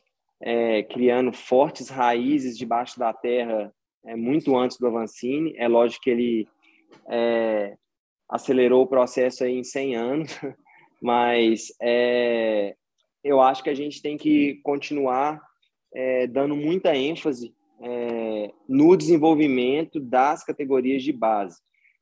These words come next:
Porque que que acontece, né? A gente pega uma Gil Gil aí numa categoria sub-vinte e três,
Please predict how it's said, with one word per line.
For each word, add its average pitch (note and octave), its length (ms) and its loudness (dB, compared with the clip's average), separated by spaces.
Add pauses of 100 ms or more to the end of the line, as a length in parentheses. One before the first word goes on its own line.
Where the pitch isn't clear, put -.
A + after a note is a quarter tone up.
(120)
Porque C3 260 -2
que E3 120 0
que - 60 -16
acontece, C3 720 0
né? B2+ 280 -4
A C#3 40 0
gente C3 220 -4
pega C#3+ 500 4
uma C#3 200 -2
Gil C#3 200 -2
Gil C#3+ 300 0
aí C#3 160 0
numa C3+ 140 -6
categoria C#3 480 -4
sub-vinte D3 540 -4
e - 40 -20
três, A#2 540 -6